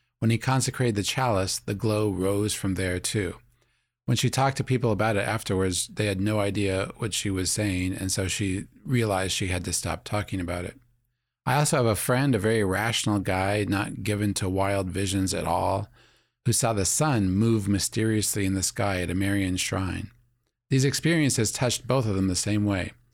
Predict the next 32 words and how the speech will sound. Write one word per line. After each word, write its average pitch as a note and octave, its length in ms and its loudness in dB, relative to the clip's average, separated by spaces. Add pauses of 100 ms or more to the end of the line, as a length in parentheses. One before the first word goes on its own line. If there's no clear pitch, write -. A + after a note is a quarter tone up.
(400)
They A2+ 80 2
remain A2+ 320 2
faithful A#2+ 400 -2
to G2+ 100 0
God G2 400 -2
to F#2+ 120 -6
this G2 200 -4
day. F#2 360 -6 (840)
This D3 160 2
is D3 100 2
how C3 160 4
visions A#2+ 500 4
have G#2 160 -2
worked G#2 340 0
throughout F#2+ 340 -2
history. G#2 500 -2 (480)
My B2 100 2
favorite D#3+ 320 2
example G#2+ 380 0
of G2+ 60 -4
this G2+ 180 0
phenomenon G2+ 540 -2
is G2 160 -2
Mother G2+ 240 -2
Teresa. A2 640 -2 (640)
Early C#3+ 260 2
in D3 80 4
her B2 140 4
life A#2+ 300 2
as G#2 80 0
a G2 80 2
nun, G#2 500 2